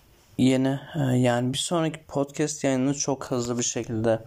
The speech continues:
yapmak istedim. Yani bizzat aynı gün yapıyorum. Yani altı Mayıs,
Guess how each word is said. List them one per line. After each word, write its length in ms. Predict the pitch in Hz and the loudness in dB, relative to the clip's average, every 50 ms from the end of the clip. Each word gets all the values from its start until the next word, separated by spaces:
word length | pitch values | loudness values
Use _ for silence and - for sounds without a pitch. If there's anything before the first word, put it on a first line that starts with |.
| - - | -4 0
yapmak 420 | 120 107 107 - - 104 107 - | 0 0 0 0 -4 -4 -4 -4
istedim. 400 | - - - 117 110 117 135 143 147 - - - - - - - - - - - - - - - - _ _ - - | -6 -6 -4 -4 -2 -2 -4 -4 -6 -14 -20 -20 -20 -20 -18 -18 -18 -18 -18 -20 -20 -20 -20 -20 -20 _ _ -10 -4
Yani 400 | - 98 98 104 104 110 107 123 | -2 0 2 2 2 2 2 2
bizzat 580 | 131 127 123 113 113 120 143 - - - - - - - - - | 2 2 2 0 0 0 -2 -2 -10 -16 -16 -18 -20 -20 -8 -2
aynı 340 | - 127 131 135 139 143 135 | 0 2 2 2 2 0 0
gün 180 | 120 110 92 - | 2 2 2 2
yapıyorum. 540 | - - 98 98 - - 80 92 104 87 | 2 0 0 0 0 0 2 2 2 2
Yani 260 | 104 98 95 98 110 - | 2 4 2 2 0 0
altı 420 | - 104 120 120 117 - - - | 2 2 2 2 2 -2 -2 0
Mayıs, 380 | 117 90 85 135 139 - - | 0 2 0 0 -2 -4 -8